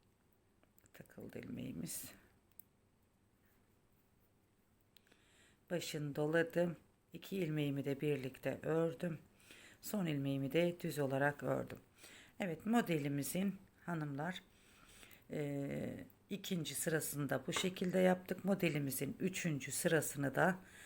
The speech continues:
hemen gösteriyorum. Bir alt sırada ne yapmıştık hanımlar? İlk ilmeğimi ör-, örmeden taktım. Bakın üç tane kümeli halde üç, üç, üç, üç, bakın üç, üç, üç giden, iki ilmekten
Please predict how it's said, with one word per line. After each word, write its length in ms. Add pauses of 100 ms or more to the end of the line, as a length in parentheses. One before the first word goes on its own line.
(220)
hemen 380
gösteriyorum. 920 (1700)
Bir 140
alt 140
sırada 380
ne 60
yapmıştık 680
hanımlar? 340
İlk 320
ilmeğimi 360
ör-, 380
örmeden 560
taktım. 460 (680)
Bakın 280
üç 260
tane 420
kümeli 380
halde 540 (360)
üç, 320
üç, 280
üç, 240
üç, 360
bakın 280 (260)
üç, 360
üç, 240
üç 200
giden, 320 (460)
iki 220
ilmekten 720